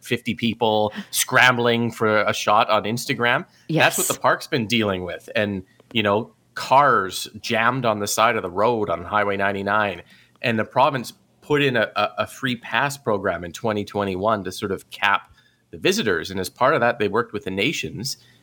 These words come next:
Speaker 1: and the nations are asserting, um, that in there, there were goals which are, were supposed to support their berry picking and food harvesting and their other traditional uses. And they're,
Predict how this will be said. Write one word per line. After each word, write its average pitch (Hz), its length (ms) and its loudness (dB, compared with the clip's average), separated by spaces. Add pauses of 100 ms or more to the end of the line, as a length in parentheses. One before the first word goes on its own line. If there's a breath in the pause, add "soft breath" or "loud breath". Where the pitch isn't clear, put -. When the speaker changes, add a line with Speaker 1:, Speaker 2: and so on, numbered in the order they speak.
Speaker 1:
and 110 160 0
the 110 60 2
nations 123 480 2
are 113 100 4
asserting, 131 640 0 (320 loud breath)
um, 104 580 0
that 107 320 0
in 127 240 0
there, 110 260 2
there 113 140 0
were 110 140 -2
goals 101 600 -2
which 95 160 -8
are, 95 280 -2
were 92 100 -10
supposed - 400 -6
to 107 80 -8
support - 480 -6
their - 100 -4
berry 101 340 -2
picking 95 440 -6
and 87 120 -12
food 98 440 -6
harvesting 95 640 -4
and 90 120 -6
their 90 140 -2
other 92 220 -2
traditional 92 480 -8
uses. 87 420 -6
And 80 100 -10
they're, 92 240 -2